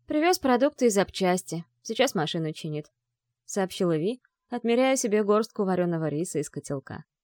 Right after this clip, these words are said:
Соня не уставала удивляться её силе воли, особенно после откровенного рассказа Вики о жизни в интернате.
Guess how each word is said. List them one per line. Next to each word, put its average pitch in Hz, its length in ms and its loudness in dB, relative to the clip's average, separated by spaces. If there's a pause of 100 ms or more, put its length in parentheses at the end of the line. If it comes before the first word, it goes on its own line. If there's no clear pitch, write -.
(540)
Соня 240 260 0
не 226 120 2
уставала 247 500 2
удивляться 175 500 0
её 156 180 0
силе 156 280 -2
воли, 151 360 -4 (240)
особенно 214 460 0
после 196 300 0
откровенного 190 600 0
рассказа 170 420 0
Вики 208 300 0
о 156 180 2
жизни 151 360 0
в 151 40 0
интернате. 147 680 -6